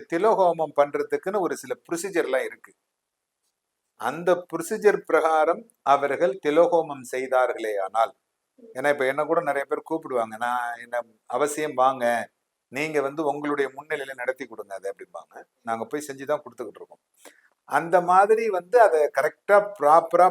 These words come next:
பண்ணாங்க. ரெண்டு நாட்கள் அது பூஜை பண்ணாங்க அப்படின்னா, இதுல இருந்து விடுபடலாம். ஆனால் இதை முடிச்சிட்டு அதுக்கப்புறம் என்ன பண்ணணும் அப்படின்னா, அவங்க வருடா வருடம் அவங்க அப்பா அம்மாவுக்கு கொடுக்கிற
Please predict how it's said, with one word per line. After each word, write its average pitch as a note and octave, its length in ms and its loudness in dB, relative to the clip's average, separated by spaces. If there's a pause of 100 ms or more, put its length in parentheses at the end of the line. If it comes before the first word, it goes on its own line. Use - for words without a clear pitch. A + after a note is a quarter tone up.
பண்ணாங்க. C#3 520 -2 (140)
ரெண்டு C#3+ 300 -2
நாட்கள் E3 380 0
அது B2+ 180 -2
பூஜை B2+ 300 -8 (1500)
பண்ணாங்க D3 400 -2
அப்படின்னா, G#2 360 -8 (300)
இதுல C3+ 260 -6
இருந்து C3 180 -8
விடுபடலாம். G2+ 600 -10 (420)
ஆனால் D3+ 240 2
இதை C#3+ 220 0
முடிச்சிட்டு F3+ 480 -2
அதுக்கப்புறம் D#3 540 4
என்ன D3+ 160 -2
பண்ணணும் C3 380 -4
அப்படின்னா, G#2 360 -12 (680)
அவங்க D#3 300 0
வருடா D#3+ 440 4
வருடம் D3+ 280 -2
அவங்க D3 240 0
அப்பா B2 200 2
அம்மாவுக்கு C#3 440 0
கொடுக்கிற B2+ 360 -4